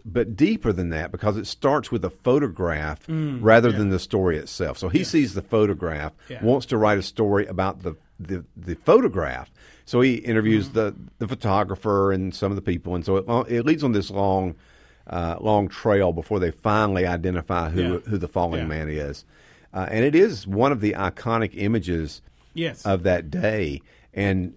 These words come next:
Speaker 1: if you haven't seen the documentary, it's on either Netflix or Amazon Prime right now. It's just called The Falling Man. Uh,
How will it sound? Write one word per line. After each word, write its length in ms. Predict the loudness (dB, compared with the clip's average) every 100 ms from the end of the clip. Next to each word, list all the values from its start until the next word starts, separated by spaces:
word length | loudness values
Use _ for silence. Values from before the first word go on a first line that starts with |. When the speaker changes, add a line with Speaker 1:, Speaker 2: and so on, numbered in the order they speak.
| _
Speaker 1:
if 140 | 0
you 80 | 2
haven't 180 | 2 0
seen 200 | 0 0
the 60 | 4
documentary, 640 | 2 2 0 0 2 0
it's 100 | 0
on 320 | -2 -2 -4
either 160 | -4 -2
Netflix 480 | -2 -4 -6 -6
or 60 | -4
Amazon 320 | -4 -4 -6
Prime 320 | -4 -4 -4
right 160 | -4 -6
now. 240 | -6 -4
It's 140 | -6 -6
just 260 | -10 -10
called 220 | -6 -6 -6
The 80 |
Falling 340 | -6 -4 -4 -6
Man. 320 | -6 -8 -10 _ _ _ _
Uh, 260 | -8 -6